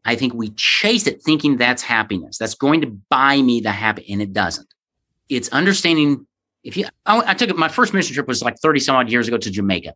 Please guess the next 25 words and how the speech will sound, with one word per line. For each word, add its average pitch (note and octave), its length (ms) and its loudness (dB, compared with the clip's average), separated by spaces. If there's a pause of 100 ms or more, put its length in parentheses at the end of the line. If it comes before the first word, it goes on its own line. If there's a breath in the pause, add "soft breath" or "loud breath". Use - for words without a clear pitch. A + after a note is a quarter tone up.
inland D3+ 420 2
Jamaica. F#2 360 -4 (380)
These A#3 140 4
people B2 180 0
had F#2 200 -4
nothing. F#2 320 -6 (800)
And C3 100 2
we D#3+ 80 4
were D3+ 80 4
there C#3+ 140 4
serving A#2+ 380 0
them B2 100 2
and B2 100 -2
things, B2 220 -2 (180 soft breath)
but - 120 -4
they C4+ 100 2
were G3+ 140 2
the B2 100 0
most A#2 400 -2
joyful A3+ 540 4
people F#3+ 280 0
I'd A#2 120 2
ever C3+ 140 -2
been A2 120 -6
around. C3 240 -2